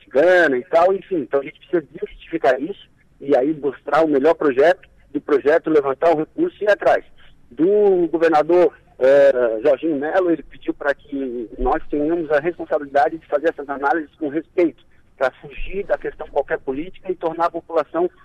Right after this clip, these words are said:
um dos fiscalizadores e também, eh, vamos dizer assim, a, a, a população organizada acompanhar conosco todos esses processos. O que que eu vou fazer? O, se vier a ser prefeito, né, no momento certo, nós vamos fazer todas as tratativas de forma transparente,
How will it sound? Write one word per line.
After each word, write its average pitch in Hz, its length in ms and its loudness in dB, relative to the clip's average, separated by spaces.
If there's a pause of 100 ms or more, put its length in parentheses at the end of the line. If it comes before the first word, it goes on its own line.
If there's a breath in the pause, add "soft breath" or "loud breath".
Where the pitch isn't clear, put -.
(160 soft breath)
um 175 140 -2
dos 160 140 -14
fiscalizadores 147 800 -2
e 175 60 -20
também, 165 440 -4 (360)
eh, 135 480 4
vamos 123 200 -10
dizer 135 160 -2
assim, 151 260 -8
a, 120 60 -4
a, 110 300 -6 (100)
a - 200 -16
população 135 380 -4
organizada 135 560 -4 (240 soft breath)
acompanhar 156 600 -4
conosco 160 360 -6
todos 165 220 -6
esses - 200 -20
processos. - 520 -10
O - 280 -20
que 190 120 0
que 202 100 -2
eu 185 40 2
vou 175 120 0
fazer? 143 400 -2 (600 soft breath)
O, 143 260 -6 (260)
se 123 140 -12
vier 127 340 2
a - 140 -8
ser 127 140 -4
prefeito, 165 680 -8
né, 135 260 -4
no 123 100 -8
momento 120 420 -8
certo, 151 340 0
nós 139 160 -6
vamos 143 160 -10
fazer 143 360 -4
todas 175 280 -2
as 160 80 -12 (120)
tratativas 160 600 -12
de 139 100 -12
forma 147 320 -10
transparente, 139 600 -8